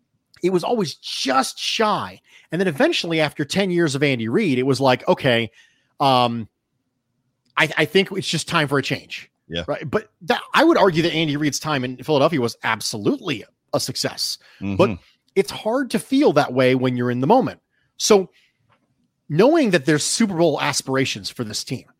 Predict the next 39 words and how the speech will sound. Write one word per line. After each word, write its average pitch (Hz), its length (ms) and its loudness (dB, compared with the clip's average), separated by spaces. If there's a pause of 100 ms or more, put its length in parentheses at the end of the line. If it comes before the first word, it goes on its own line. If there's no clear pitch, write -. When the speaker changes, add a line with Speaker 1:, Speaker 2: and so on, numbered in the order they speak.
(260)
Speaker 1:
a 82 60 -20
Speaker 2:
Mm. 151 80 0
Speaker 1:
Super 202 240 2
Bowl 185 100 4
contender, 147 520 0 (140)
we 131 160 -2
talked 160 220 4
about 135 260 2
Super 147 200 -2
Bowl 139 100 0
contender 127 360 -4
on 113 100 -2
this 110 100 -8
podcast 117 480 -2
multiple 110 260 -6
times, 131 380 -2
where 110 200 2 (520)
a 139 60 0
Super 214 240 4
Bowl 190 80 2
contender 170 380 4
is 139 80 4
a 131 60 -4
team 170 280 2
that 131 140 4
if 139 140 2
they 147 120 4
win 135 140 4
the 131 80 0
Super 202 240 0
Bowl, 117 220 4
the 131 120 2
narrative 147 360 4
will 131 140 0
not 151 200 2
be, 131 160 2
"Oh 165 120 4
my 165 100 4
gosh, - 500 0